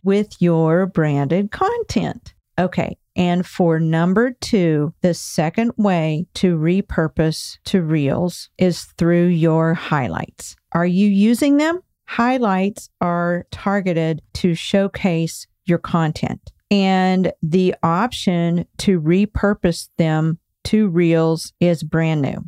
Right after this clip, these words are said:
It's a new feature, of course, but also another reason to clean up your highlights so that you can simply repurpose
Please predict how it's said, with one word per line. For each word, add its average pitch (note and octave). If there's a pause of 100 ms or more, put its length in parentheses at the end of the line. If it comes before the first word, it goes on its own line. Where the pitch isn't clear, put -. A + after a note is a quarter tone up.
(120)
It's E3
a E3
new F3
feature, D#3 (100)
of B3
course, F3+ (220)
but G3+
also G#3
another F3+
reason D#3+
to E3
clean E3
up C#3+
your D#3
highlights C4+
so F3
that D#3
you D3+
can D#3
simply G3
repurpose E3+